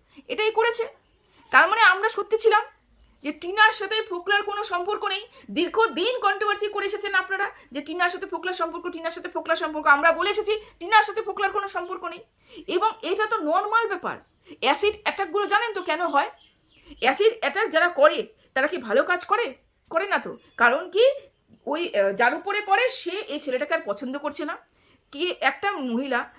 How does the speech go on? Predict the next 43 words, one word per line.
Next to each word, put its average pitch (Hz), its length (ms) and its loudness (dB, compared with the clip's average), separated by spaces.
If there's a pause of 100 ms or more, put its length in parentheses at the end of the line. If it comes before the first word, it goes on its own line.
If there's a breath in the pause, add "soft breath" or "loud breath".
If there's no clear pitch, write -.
(140 soft breath)
একটা 269 280 0
মেয়ে, 254 440 -2
একটা 240 240 -6
নারী 226 520 0
ডিসাইড 208 440 0
করবে 254 220 -4
তার 226 240 0
জীবনে 240 280 -6
কোন 233 200 -2
পুরুষ 220 340 -8
থাকবে, 220 340 -4
কোন 202 240 -4
পুরুষ 190 240 -10
থাকবে 123 280 -12
না, 113 160 -16 (200)
ডিসাইড 220 220 -4
করতে 269 220 -8
পারে। 247 180 -4 (260 soft breath)
হান্ড্রেড 226 400 -2
পার্সেন্ট 214 300 -2
তার 269 80 -6
সেই 254 160 -10
অধিকারটা 240 480 -2
আছে, 233 160 -6
সেই 220 120 -6
স্বাধীনতাটা 233 500 -4
রয়েছে। 214 240 -6 (600 loud breath)
তো 269 80 4 (120)
ফোকলার 392 480 4
মতন 466 320 2
কিছু 440 280 -2 (460)
ছেলে 359 380 -4 (240 loud breath)
যারা 277 360 6
ওই 311 180 -4
মেয়েটাকে 311 320 -6
ভোগ 226 320 -2
করতে 359 220 -4
চাইছে 370 220 -2
এবং 294 240 0
ওই 269 160 2
মেয়েটার 285 280 -4
কাছ 320 160 0
থেকে 370 340 -6